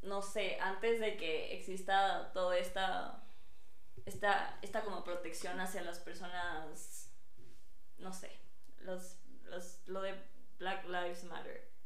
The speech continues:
em, lo de apoyo al L G B T Q plus community, no sé qué.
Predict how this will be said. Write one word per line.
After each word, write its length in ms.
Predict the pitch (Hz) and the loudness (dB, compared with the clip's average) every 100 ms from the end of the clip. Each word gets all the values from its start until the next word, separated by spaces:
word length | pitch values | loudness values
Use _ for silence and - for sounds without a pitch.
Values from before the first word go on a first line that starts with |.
| - - - | -2 -2 -2
em, 760 | 185 185 180 180 180 180 170 175 | -2 0 0 0 -2 -2 -2 -2
lo 140 | 185 | 0
de 460 | 180 170 165 165 - | 2 4 2 0 -2
apoyo 420 | - - 185 190 202 | -2 0 2 2 2
al 280 | 185 170 | 2 0
L 440 | - 165 170 170 170 - | -2 -2 -2 -2 -2 -2
G 100 | 170 175 | -2 -4
B 80 | |
T 340 | 165 175 165 - | -4 -4 -4 -4
Q 260 | - 180 180 | -2 -2 -2
plus 680 | 175 165 151 - - - - | 0 2 2 -2 -2 -2 0
community, 680 | 208 202 196 185 180 - - - | 0 2 0 0 0 -2 -2 -2
no 120 | 180 190 | -2 0
sé 160 | 185 | 0
qué. 300 | 170 - - | 0 0 0